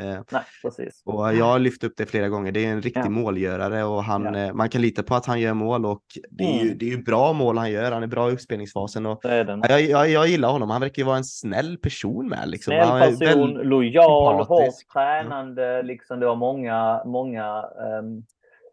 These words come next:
Speaker 2: eh, indikationer som läckte ut där, eh, när han var i Chelsea också. Och även matcherna han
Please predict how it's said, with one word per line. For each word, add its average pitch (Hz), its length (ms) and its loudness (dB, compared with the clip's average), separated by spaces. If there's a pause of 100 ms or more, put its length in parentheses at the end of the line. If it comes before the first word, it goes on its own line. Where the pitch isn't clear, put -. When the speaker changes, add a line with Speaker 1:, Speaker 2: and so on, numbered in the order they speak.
(520)
Speaker 2:
eh, 123 260 -2
indikationer 127 680 -2
som 120 180 -8
läckte 120 320 0
ut 113 240 -2
där, 110 500 2
eh, 113 60 -6
när 113 80 -6
han 113 120 -4
var 117 100 -2
i 117 80 -8
Chelsea 123 440 -4
också. 117 220 -6
Och 113 320 2
även 127 180 0
matcherna 123 480 -2
han 113 160 -6